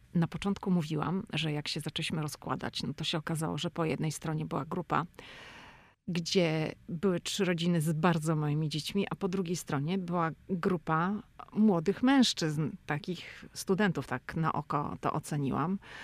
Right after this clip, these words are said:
No i zastanawiałam się, jak to będzie, tak? Co oni będą robić w nocy? Czy będzie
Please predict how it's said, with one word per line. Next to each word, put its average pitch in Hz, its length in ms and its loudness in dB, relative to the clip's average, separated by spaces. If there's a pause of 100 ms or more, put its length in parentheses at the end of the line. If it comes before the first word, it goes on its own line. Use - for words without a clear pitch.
(200)
No 151 80 2
i 123 80 0
zastanawiałam 151 600 0
się, - 160 0 (240)
jak - 380 -2 (360)
to 160 280 0 (160)
będzie, 185 640 4 (160)
tak? - 220 -8
Co - 120 0
oni 170 160 2
będą 170 300 2
robić 196 280 0
w 208 40 4
nocy? 226 340 4
Czy - 160 -4
będzie 165 580 0